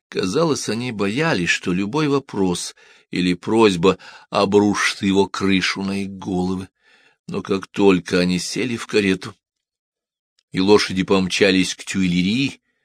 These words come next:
они одновременно задали друг другу один и тот же вопрос. "Что она вам сказала?" Гортензия первой узнала свою судьбу,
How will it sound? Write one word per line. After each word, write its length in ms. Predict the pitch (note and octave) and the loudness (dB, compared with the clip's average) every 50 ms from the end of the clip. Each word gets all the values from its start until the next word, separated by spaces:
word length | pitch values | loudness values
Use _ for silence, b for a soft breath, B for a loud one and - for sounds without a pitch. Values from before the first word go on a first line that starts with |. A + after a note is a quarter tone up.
| _ _ _ _ _ | _ _ _ _ _
они 200 | - - F2 F2 | -4 -2 0 0
одновременно 680 | E2+ E2 D#2+ E2+ F2 E2+ E2+ F2 F#2+ F2+ F2+ F2 F2 E2+ | 0 0 0 -2 -2 0 0 0 0 0 2 0 0 -2
задали 420 | D#2 D#2+ F#2 F#2 F2+ E2 E2+ F2 | -2 0 0 0 0 0 -2 -2
друг 220 | E2 - E2+ D#2 D#2+ | -2 -2 -6 -6 -4
другу 220 | F#2 F2+ D#2+ F2+ | -4 -2 2 2
один 240 | F2 E2+ F#2+ G2 G2+ | 2 2 0 -2 -4
и 60 | G2+ | -4
тот 160 | - B2 A#2 | -4 -6 -6
же 120 | A2+ C3 C3+ | -6 -4 -6
вопрос. 400 | C3 A#2 - A2 F#2+ - - B B B B | -6 -6 -4 -6 -6 -6 -8 B B B B
"Что 440 | - - - - A2+ A2 A#2 B2 | -8 -4 2 4 8 8 8 8
она 300 | C#3 D3 D3+ D#3 D#3 D#3+ | 8 4 2 0 0 0
вам 200 | D#3 D#3 C#3 C3+ | 0 0 -2 -2
сказала?" 600 | C3 - - - A#2 G#2 F2+ F#2+ F2+ F2+ F#2+ F#2+ - _ _ _ _ _ _ _ _ _ _ _ _ _ _ _ _ _ _ _ _ _ _ _ _ _ _ _ _ _ _ _ _ _ _ - | -4 -6 -4 -4 -4 -2 -2 -2 -2 -2 -4 -6 -10 _ _ _ _ _ _ _ _ _ _ _ _ _ _ _ _ _ _ _ _ _ _ _ _ _ _ _ _ _ _ _ _ _ _ -6
Гортензия 840 | G#2+ A2+ A#2 B2 - - G3+ A3 A3+ F3 G2+ F2 F2+ F2 F2 E2+ | -2 0 0 0 2 4 4 6 6 4 0 2 2 2 2 2
первой 600 | - - - F#2 G2 G#2+ A#2 B2 B2 B2 B2 B2 | 0 -2 2 4 4 4 4 4 2 0 -2 -2
узнала 420 | A#2 G2+ F#2+ A2+ A#2 A#2 A#2 A#2 | -2 -4 -2 0 0 2 2 0
свою 320 | A2 - - A2+ A2 A2+ G#2+ | 0 -2 -4 -4 -4 -4 -4
судьбу, 460 | - - A2 G#2 F#2+ A2 A2 A2+ | -4 -6 -8 -6 -4 -4 -6 -6